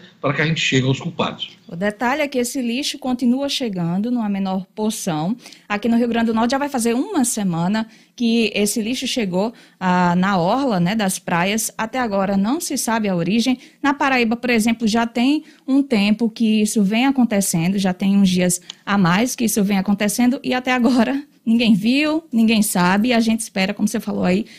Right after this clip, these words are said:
Speaker 2: que não fique aí, que a gente não fique sem resposta, né? É, principalmente aqui no Rio Grande do Norte, tá atingindo praias aí turísticas, como Pipa, por exemplo,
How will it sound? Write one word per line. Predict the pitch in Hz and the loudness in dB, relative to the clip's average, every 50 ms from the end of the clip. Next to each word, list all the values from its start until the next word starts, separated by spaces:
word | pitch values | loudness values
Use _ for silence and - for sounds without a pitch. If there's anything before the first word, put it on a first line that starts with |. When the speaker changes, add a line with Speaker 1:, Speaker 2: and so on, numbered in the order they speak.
| - - _ | -20 -20 _
Speaker 2:
que | - 254 254 | -2 0 2
não | 262 285 302 330 | 2 2 2 0
fique | 320 - - 254 247 262 262 294 | -2 -4 -2 -2 -2 0 0 0
aí, | 262 233 226 240 254 254 - - - - | 0 0 2 2 0 -2 -4 -8 -10 -6
que | - 254 | -2 -2
a | 247 | 0
gente | 247 262 277 277 285 | 2 0 0 0 0
não | 302 | -2
fique | 302 320 294 294 | -2 -2 -4 -2
sem | - 302 285 | 0 2 2
resposta, | 294 294 294 - - 240 226 220 - 214 | 2 2 0 -2 -2 0 0 0 2 2
né? | 185 175 175 190 233 - - - - _ | 2 2 2 2 0 -4 -10 -20 -12 _
É, | - 180 185 190 190 185 185 185 180 180 180 - - - | 0 2 4 6 6 6 6 4 4 4 2 0 -4 -4
principalmente | 220 220 - - 226 208 196 226 262 262 | -4 -4 -2 0 2 2 2 2 0 0
aqui | 226 214 - 220 | -2 -2 0 2
no | 220 | 2
Rio | 220 220 202 | 2 2 0
Grande | 196 208 202 196 | 0 0 0 2
do | 196 | 2
Norte, | 196 196 214 247 277 277 254 - - - - _ - | 2 2 0 0 -2 -2 -6 -8 -10 -16 -18 _ -2
tá | 233 | -2
atingindo | 247 269 302 277 254 285 302 320 | 0 2 4 4 4 4 2 0
praias | 302 - 254 240 262 285 294 247 220 208 | -2 -2 0 0 2 2 2 4 4 4
aí | 208 208 208 214 | 4 2 0 0
turísticas, | 220 311 311 262 233 240 254 - - - 202 190 - | -2 -4 -2 0 0 0 0 -2 -2 -4 -4 -4 -4
como | - 208 202 190 | -2 0 0 0
Pipa, | 185 - - 240 220 220 190 175 | 0 0 0 0 2 2 0 -2
por | 175 190 185 | -2 0 0
exemplo, | 185 180 170 170 170 165 151 - 160 156 | 2 2 2 2 2 2 0 -2 -4 -6